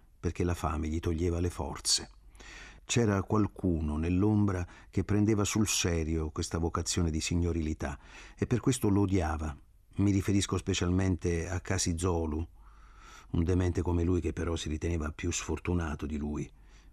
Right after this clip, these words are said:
Ma i signori del caffè lo accoglievano nel loro circolo e con loro egli poteva interamente vivere il suo sogno. Urlassero pure di fuori,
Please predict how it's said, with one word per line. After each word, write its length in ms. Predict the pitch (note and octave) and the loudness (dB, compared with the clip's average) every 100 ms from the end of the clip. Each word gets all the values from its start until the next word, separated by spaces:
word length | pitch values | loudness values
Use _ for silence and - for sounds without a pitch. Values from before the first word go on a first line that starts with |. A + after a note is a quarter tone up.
| - | -2
Ma 100 | A2 | 2
i 60 | |
signori 300 | G#2+ C3 C3 | 4 4 6
del 140 | A2+ G2+ | 6 4
caffè 540 | G#2 - - D#2 D#2 - | 0 -2 -4 -2 -4 -6
lo 180 | G2 G#2 | 0 2
accoglievano 600 | A2 A#2 A2+ G#2+ F#2 F2+ | 4 2 4 4 4 2
nel 220 | F2+ F#2+ G2 | 4 4 4
loro 220 | A2 G2 | 4 4
circolo 580 | - F2 D#2 - E2+ F#2 | 2 0 -2 -4 0 0
e 80 | |
con 200 | F#2 G#2 | 2 2
loro 360 | G#2 A2+ G2+ F#2+ | 4 4 2 0
egli 260 | G#2+ G#2+ F#2+ | 0 2 2
poteva 480 | F#2 G2 F#2 F2+ E2+ | 0 0 0 0 0
interamente 680 | A2 G#2 F#2 F#2 F#2 F#2+ F2+ | 4 4 4 2 4 4 2
vivere 320 | E2 D#2+ E2 | 0 0 0
il 100 | D#2+ | -2
suo 220 | D#2 D#2 | -2 -2
sogno. 560 | D#2 - B1+ - - - - - - - - - - | -2 -4 -6 -10 -14 -16 -18 -20 -20 -20 -20 -20 -6
Urlassero 580 | B2 A#2+ C3+ C3 - A2 | 0 2 2 2 4 2
pure 260 | G2 G#2+ E2+ | 4 4 4
di 80 | |
fuori, 500 | D#2 F2+ E2+ D#2 D#2 | 0 0 0 0 -4